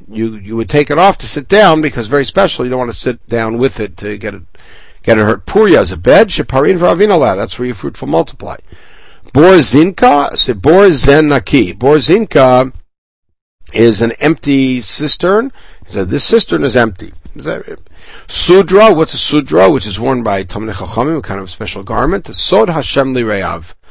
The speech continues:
Hashem's, uh, secret, his secret counsel is for those who fear him. Apadna, what's that? A, uh, fancy house. Apit chaden. All right, Apadna is, uh, Apit chaden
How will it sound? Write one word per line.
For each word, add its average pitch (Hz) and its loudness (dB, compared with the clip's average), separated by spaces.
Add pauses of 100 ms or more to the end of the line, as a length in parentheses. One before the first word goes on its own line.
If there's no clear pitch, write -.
(340)
Hashem's, 156 -2
uh, 120 -4 (280)
secret, 175 2
his 104 -4
secret 143 -4
counsel 135 -4
is 107 -10
for - -6
those 113 -4
who 107 -8
fear 95 -8
him. 80 -16 (600)
Apadna, 113 2
what's 110 -10
that? 120 0
A, 85 -6
uh, - -14
fancy 120 -2
house. 151 0 (120)
Apit 165 -2
chaden. 131 0 (920)
All 117 -6
right, 117 -2
Apadna 160 2
is, 117 -4
uh, 104 -2
Apit 143 -6
chaden 151 2